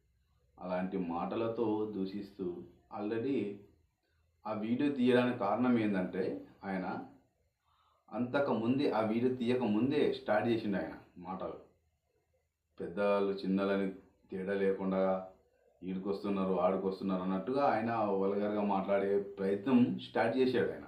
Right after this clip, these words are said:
అయితే ఈ రమేష్ అన్నట్టు ఆయన already అది గమనించి, "అరే నన్నే అంటున్నారా ఆయన?"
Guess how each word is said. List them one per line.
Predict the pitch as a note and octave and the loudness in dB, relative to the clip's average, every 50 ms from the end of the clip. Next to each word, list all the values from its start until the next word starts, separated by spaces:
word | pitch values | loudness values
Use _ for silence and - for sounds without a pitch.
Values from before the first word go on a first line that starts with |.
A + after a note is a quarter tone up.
| - - _ _ _ _ _ _ _ _ _ _ _ _ - - - _ - C3 | -18 -20 _ _ _ _ _ _ _ _ _ _ _ _ -20 -20 -20 _ -8 -6
అయితే | C3+ C#3 D3 C#3+ - - - - | -4 -2 0 0 -2 -2 -4 -2
ఈ | A#2+ B2 C3 C3 B2+ A#2 | 2 2 4 4 4 6
రమేష్ | - - A#2+ B2+ C#3+ C#3 D3 | 6 6 6 6 6 4 6
అన్నట్టు | C#3+ C#3 C3 B2 B2+ | 4 4 4 4 6
ఆయన | B2+ B2+ B2 A2+ G#2 G#2 G2+ - - - A2 | 6 6 6 6 6 4 2 0 -2 -2 0
already | A#2 A#2+ B2+ B2+ A#2+ A2+ | 2 4 6 6 6 4
అది | G2+ G2+ G2+ F#2+ - - F#2+ | 4 2 0 0 -2 -2 -4
గమనించి, | - F#2 G2 G#2+ A#2 A#2+ B2 - - G3 G3 - - - - - _ _ _ _ _ _ _ _ _ _ _ _ _ _ _ _ _ G#2 | -2 0 0 2 4 2 2 2 0 0 0 -2 -4 -8 -12 -18 _ _ _ _ _ _ _ _ _ _ _ _ _ _ _ _ _ -6
"అరే | A2 A#2 A#2 A2 | -4 -2 -2 -2
నన్నే | G#2 G2+ G2+ G#2+ A#2+ C3 | -2 -2 0 0 0 2
అంటున్నారా | C3 B2+ B2 A2+ A#2 A2+ A2 G#2+ G#2+ G#2+ | 2 2 2 2 2 0 2 2 4 4
ఆయన?" | G#2+ G#2+ G#2+ G#2 G2+ G2 G2 F#2+ G2 | 4 4 4 2 0 0 -2 -4 -6